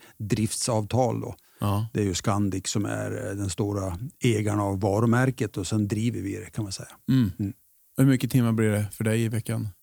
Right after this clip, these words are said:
Speaker 1: Här blir det ingenting.
Speaker 2: Nej.
Speaker 1: Jag låter, eh, vi låter personalen och med V D och så här sköta det på ett bra sätt. Vi,
Speaker 2: Ja.
Speaker 1: vi har lite styrelsemöten och
Speaker 2: Styr
Speaker 1: kollar
Speaker 2: upp
Speaker 1: av det och
Speaker 2: då och då.
Speaker 1: styr, styr upp det lite
Speaker 2: <laughs>
Speaker 1: grann. Ger V D det han behöver.
Speaker 2: Ja.
Speaker 1: Mm.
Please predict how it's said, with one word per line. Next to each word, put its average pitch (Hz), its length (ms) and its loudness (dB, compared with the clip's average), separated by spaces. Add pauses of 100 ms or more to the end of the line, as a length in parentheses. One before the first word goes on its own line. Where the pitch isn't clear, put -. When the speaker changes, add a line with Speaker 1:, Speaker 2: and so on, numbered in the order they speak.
(340)
Speaker 1:
Här 160 240 4
blir 110 140 2
det 101 60 0
ingenting. 101 520 0
Speaker 2:
Nej. 113 300 4
Speaker 1:
Jag 117 160 0
låter, 113 380 2
eh, 110 360 0
vi 117 120 4
låter 117 460 2
personalen 113 760 -2
och 107 200 -2 (500)
med 135 180 6
V 120 200 4
D 117 160 4
och 113 60 2
så - 80 0
här 107 80 2
sköta 117 340 2
det 101 80 0
på 113 140 -6
ett - 220 -8 (180)
bra 110 200 -4
sätt. - 300 -8
Vi, 117 160 6
Speaker 2:
Ja. 147 140 6
Speaker 1:
vi 170 60 4
har 160 120 4
lite 175 180 -2
styrelsemöten 147 800 4
och 135 300 2 (360)
Speaker 2:
Styr - 240 6
Speaker 1:
kollar 131 200 8
Speaker 2:
upp 135 40 8
Speaker 1:
av 139 260 8
det 127 120 6
och 123 120 8
Speaker 2:
då 120 60 4
och 131 80 6
då. - 100 10
Speaker 1:
styr, 180 100 8
styr 156 380 8
upp 151 180 6
det 147 100 8
lite 123 180 6
Speaker 2:
<laughs> - 0 -
Speaker 1:
grann. 123 220 6 (480)
Ger 135 240 8
V 120 220 6
D 123 160 6
det 113 100 6
han 110 320 6
behöver. 107 420 2 (240)
Speaker 2:
Ja. 110 220 -2 (100)
Speaker 1:
Mm. 180 140 6